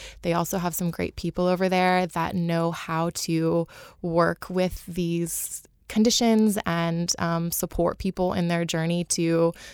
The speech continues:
you know, live a more balanced, health, happy, healthy life. Um, the Wellness Resource Center and Student Health,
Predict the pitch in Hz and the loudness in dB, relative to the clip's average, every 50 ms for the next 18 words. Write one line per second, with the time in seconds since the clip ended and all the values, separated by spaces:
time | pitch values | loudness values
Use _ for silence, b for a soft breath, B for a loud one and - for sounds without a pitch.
0 | B B 170 165 165 160 170 170 165 170 175 165 165 165 160 - 165 160 160 160 | B B -4 -2 -2 0 0 0 0 0 0 0 0 0 0 0 0 0 0 -2
1 | 165 - - - - - - 170 165 175 - - - 175 170 165 - 185 175 170 | -2 -4 -6 -8 -10 -6 -4 -4 -4 -4 -6 -6 -4 -2 -2 -2 -2 -2 -4 -4
2 | - - 180 175 - - 170 170 165 165 165 170 170 - - - B B B B | -4 -4 -6 -4 -4 -4 -4 -2 -2 0 0 -2 -2 -4 -8 -18 B B B B
3 | B B B B B B - 175 170 175 170 170 165 160 165 170 175 - - 175 | B B B B B B -10 -8 -6 -6 -6 -6 -6 -6 -8 -8 -6 -2 0 2
4 | 170 170 170 - 185 185 175 - - 180 180 - - 190 180 175 - - 185 175 | 2 4 4 2 2 0 0 0 0 0 0 2 2 2 2 0 0 -2 -2 -2
5 | 175 175 170 170 170 170 170 170 - - - 180 170 175 180 175 - 185 170 170 | 0 0 0 0 -2 -2 -2 -4 -4 -2 -2 0 0 0 -2 -2 -2 -2 0 0
6 | 170 175 - - | 0 -2 -4 -8